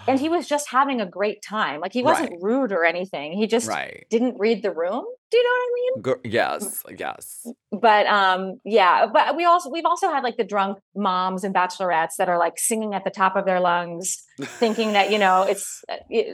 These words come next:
Speaker 1: y-, just thinking that they're somewhere that they're not. Do you know what I mean?
Speaker 2: Totally.
Speaker 1: But so far, that's been, that's been it. And that's actually good because if you have co-, seen The Asylum, it used to be Upright Citizens Brigade. So it's, like,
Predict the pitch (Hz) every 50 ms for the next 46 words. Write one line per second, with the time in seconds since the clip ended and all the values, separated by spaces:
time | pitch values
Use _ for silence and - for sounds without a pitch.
0 | - - - - - 208 - - 254 254 254 240 247 311 349 349 - - - _
1 | _ - 202 - 302 294 285 294 269 254 233 214 202 220 208 202 202 - - _
2 | - - 247 233 220 220 202 196 196 185 190 180 170 160 135 - - - 196 247
3 | 247 240 226 214 202 196 196 202 220 208 - _ - - - 127 127 185 285 202
4 | 190 170 - - - 302 294 339 370 - 415 415 427 381 240 202 226 220 240 262
5 | 262 - - 269 254 240 220 240 226 220 233 233 233 - 220 208 185 175 - 240
6 | 254 277 311 403 403 - 381 381 370 - - 302 202 208 247 240 208 - 196 196
7 | 220 185 185 - - _ _ _ _ _ _ _ - - - - 247 277 269 269
8 | 269 254 226 202 - 190 196 240 233 202 - 226 233 - 208 196 - - 277 285
9 | 285 269 254 226 226 - 214 208 214 202 180 170 175 175 - 202 220 220 - -
10 | 208 214 - - 196 190 - 190 175 170 - 226 214 226 220 - 202 196 190 -
11 | 180 170 180 170 165 170 175 - - 208 196 190 196 - 180 170